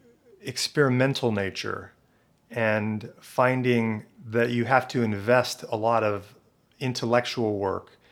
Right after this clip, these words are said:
And so when thinking about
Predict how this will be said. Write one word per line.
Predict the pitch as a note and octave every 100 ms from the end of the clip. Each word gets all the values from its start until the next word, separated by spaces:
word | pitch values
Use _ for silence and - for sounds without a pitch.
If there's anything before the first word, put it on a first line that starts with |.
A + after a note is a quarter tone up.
| _ _ _ _ _ _ -
And | A#2+ A2+ A2 A2+ A#2
so | - - C3 B2+ B2 E3+
when | B2+ B2+
thinking | A#2+ E3 D#3 D3
about | B2+ B2+ B2 A#2 A#2